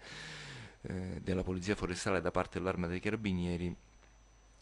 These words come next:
sono state riordinate le competenze specialistiche per materia delle varie forze di polizia e la competenza in materia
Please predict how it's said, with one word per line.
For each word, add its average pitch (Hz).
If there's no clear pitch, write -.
sono 95
state 98
riordinate 92
le 85
competenze 92
specialistiche 90
per 82
materia 85
delle 80
varie 82
forze -
di 78
polizia 80
e 107
la 107
competenza 104
in 95
materia 95